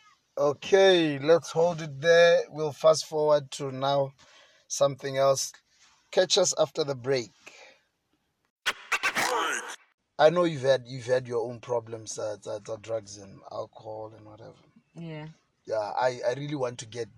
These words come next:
Speaker 1: deep into that. Care to share with us, um, like, how did all this thing go,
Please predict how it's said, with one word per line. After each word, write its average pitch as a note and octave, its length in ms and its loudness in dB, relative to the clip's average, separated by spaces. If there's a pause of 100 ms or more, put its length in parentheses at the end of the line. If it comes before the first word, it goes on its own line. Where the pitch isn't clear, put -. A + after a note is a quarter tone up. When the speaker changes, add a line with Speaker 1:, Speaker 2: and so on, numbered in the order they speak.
Speaker 1:
deep C3+ 300 -14
into A#2 320 -16
that. - 220 -12 (1500)
Care G#3 260 6
to F#3+ 160 -2
share E3 340 4
with D#3 160 -2
us, C#3+ 340 0
um, C#3 280 -4
like, A#2+ 400 -2
how C3+ 300 2
did C3 300 -10 (120)
all B2+ 400 4 (100)
this B2 460 -6
thing A#2 420 -10
go, B2 220 -6